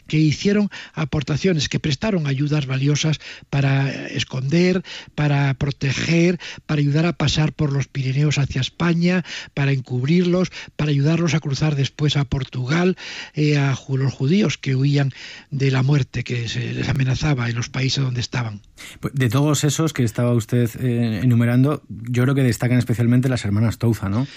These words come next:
Speaker 1: Indudablemente, sí, esas, esa admirable tres hermanas que tenían una cantina en la estación de Rivadavia,
Speaker 2: Rivadavia.
Speaker 1: en Orense, y allí, pues, acogieron a varios centenares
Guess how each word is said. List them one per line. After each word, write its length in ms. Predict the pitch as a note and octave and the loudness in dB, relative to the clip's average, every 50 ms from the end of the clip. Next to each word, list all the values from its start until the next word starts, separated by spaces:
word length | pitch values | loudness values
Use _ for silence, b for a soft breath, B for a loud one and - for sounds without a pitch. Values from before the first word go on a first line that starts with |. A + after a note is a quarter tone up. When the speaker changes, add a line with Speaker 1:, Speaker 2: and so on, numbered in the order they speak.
| - - | -6 -2
Speaker 1:
Indudablemente, 600 | E3+ D3+ E3 F3 F3+ E3+ D3+ C3+ B2 - B2+ A#2+ | 0 2 2 2 2 2 0 -2 -2 -4 -4 -4
sí, 180 | - - B2 | -4 -4 -4
esas, 340 | A#2 A#2 - C#3 C3 - - B B B B B B | -4 -4 -2 -4 -4 -4 -8 B B B B B B
esa 260 | C3+ C3 B2+ - D3 | -6 -4 -2 0 0
admirable 500 | C#3+ C3+ C#3 C3+ C3 C#3+ D3+ C#3 C3 B2+ | 0 0 2 2 2 2 2 0 0 -2
tres 240 | - - C3 C3 A#2+ | -2 -2 -2 0 0
hermanas 480 | C3 A#2+ B2+ C3+ C#3+ C#3+ D3+ D#3+ D3 - B B B B B | 0 0 0 0 2 4 4 2 2 0 B B B B B
que 100 | - C#3 | -6 -4
tenían 260 | A#2 C3+ C3 C#3 C#3+ | -2 0 0 2 2
una 140 | C#3+ C#3 C#3 | 2 0 0
cantina 420 | - C#3 C3+ B2 - D#3+ D#3 D3+ C#3 | 0 0 -2 0 0 2 2 2 2
en 80 | C3+ | 2
la 80 | B2+ B2+ | 0 0
estación 380 | - - B2 - - C#3 C3+ | -2 -2 -2 -2 0 0 0
de 100 | C3+ C#3 | 0 0
Rivadavia, 640 | C3+ A#2+ C3 B2+ C3+ C#3+ D3+ D#3+ D3+ A2 G2 G2 G2 | 0 0 0 0 0 2 2 2 2 2 2 2 2
Speaker 2:
Rivadavia. 300 | G2+ G#2 A2 A2 G#2 G2 | 2 2 2 2 2 2
Speaker 1:
en 60 | F#2+ | 2
Orense, 480 | D3 D3 D#3+ E3+ E3 D3+ - D3 E3 - B B B B B B B B | 2 2 2 2 2 0 0 -2 -4 -6 B B B B B B B B
y 100 | - C3 | -6 -4
allí, 200 | B2+ B2 C#3 C3+ | -2 0 -2 0
pues, 340 | - - C#3+ C3+ - - B B B B B | 0 2 2 2 2 0 B B B B B
acogieron 640 | B C#3 - C#3 - - D#3+ D#3+ E3 E3+ D#3+ D#3 D3 | B -4 -4 -4 -2 0 2 2 2 2 2 0 0
a 120 | C#3 C3+ B2 | -2 -2 -4
varios 440 | C3 C#3+ F3 D4 D4+ A#3 E3 C#3+ - | -4 -4 -4 -2 0 0 0 0 0
centenares 640 | D3+ C3 A#2+ C3+ C3 C#3 D3+ D#3 C#3 B2 A2 - | -2 -2 -2 0 0 2 2 2 0 0 -4 -6